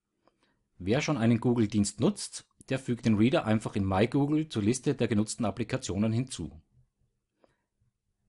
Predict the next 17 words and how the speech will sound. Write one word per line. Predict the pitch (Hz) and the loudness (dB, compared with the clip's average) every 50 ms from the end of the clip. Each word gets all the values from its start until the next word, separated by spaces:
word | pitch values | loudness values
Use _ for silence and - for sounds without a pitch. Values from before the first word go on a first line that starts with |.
| _ _ _ _ _ _ _ _ _ _ _ | _ _ _ _ _ _ _ _ _ _ _
An | - 107 110 | -2 -2 0
dieser | 107 165 185 202 202 | 0 2 2 2 2
Stelle | 196 - 135 131 139 170 175 | 2 2 2 4 4 4 2
sehen | - - 135 131 139 131 | 2 2 2 2 2 2
wir | 139 135 | 2 2
unsere | 135 131 131 139 127 | 2 0 0 -4 -2
R-S-S-Abos | - 117 120 135 131 135 135 135 - - 98 92 95 90 101 139 143 - | -2 -2 -2 -2 -2 -4 -4 -6 -6 -6 -4 -4 -2 0 0 0 0 -2
im | - 120 127 123 - | -2 -4 -4 -4 -2
Google | 117 113 123 135 131 | -2 -2 0 0 0
Reader | 131 139 135 143 165 - - 131 | 0 2 2 2 2 0 -2 -4
auf | 113 - | -6 -2
einem | 120 120 123 117 | -2 -2 0 0
Android-Tablet. | 120 120 117 110 117 120 123 120 - - 87 73 73 69 71 - - - _ _ _ _ _ - - - - _ - | 0 0 2 4 4 4 4 2 -2 -4 -4 -4 -4 -8 -10 -14 -20 -20 _ _ _ _ _ -20 -20 -20 -20 _ -4
Links | 110 117 165 214 233 - - | 0 4 4 4 4 4 -4
die | - 113 | -4 0
einzelnen | 110 113 113 - 117 110 104 98 98 | 0 0 0 0 2 2 2 2 0
Artikel | 85 - - - 147 - 196 208 226 | -4 -6 -4 -4 -2 0 0 0 0